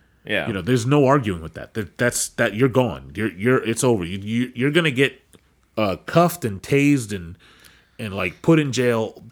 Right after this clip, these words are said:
Speaker 2: through, for the rest of your life. And it's, you know, if you really think,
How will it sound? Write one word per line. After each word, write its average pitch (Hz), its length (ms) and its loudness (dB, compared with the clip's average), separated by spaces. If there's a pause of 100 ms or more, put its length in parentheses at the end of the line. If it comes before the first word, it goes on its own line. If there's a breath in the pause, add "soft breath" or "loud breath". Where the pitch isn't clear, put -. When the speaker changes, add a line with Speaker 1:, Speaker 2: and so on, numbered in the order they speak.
Speaker 2:
through, 123 220 0
for - 120 -6
the 104 80 -2
rest - 220 -2
of 180 60 0
your 170 80 4
life. 110 360 0
And 101 140 -6
it's, - 180 -10 (520)
you 117 120 -8
know, 104 80 -8
if - 140 -10
you 139 100 -2
really 151 280 4
think, 165 240 -2